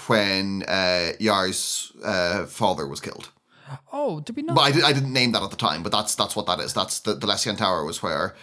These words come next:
Speaker 1: Yar's father and uncle were, were killed.
Speaker 2: Did we not have a, uh, a piece of prose that you wrote where some dudes took over one of the spires? Was that called a tower?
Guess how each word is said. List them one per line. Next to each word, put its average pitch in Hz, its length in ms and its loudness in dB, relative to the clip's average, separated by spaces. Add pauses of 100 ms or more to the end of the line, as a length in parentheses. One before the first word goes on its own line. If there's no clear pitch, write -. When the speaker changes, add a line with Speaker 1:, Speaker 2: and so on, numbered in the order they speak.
(440)
Speaker 1:
Yar's 98 360 2
father 95 400 0
and 87 120 -4
uncle 85 280 -4
were, 82 220 -4
were - 120 -10
killed. - 340 -8 (160)
Speaker 2:
Did 240 160 -8
we 262 100 -4
not 277 240 -2
have 185 560 -4 (160)
a, 156 460 -2 (720)
uh, 156 240 4
a 143 80 -4
piece 180 260 0
of - 60 -12
prose 156 460 2
that - 120 -8
you 131 80 -2
wrote 120 420 -2 (420)
where 139 420 4 (340)
some 160 340 4
dudes 135 440 0
took 139 240 2
over 123 500 2
one 135 160 4
of 127 40 2
the 117 60 -2
spires? - 680 -2 (120)
Was 135 80 0
that 185 220 -2
called 190 240 -2
a 180 40 -6
tower? 196 440 -6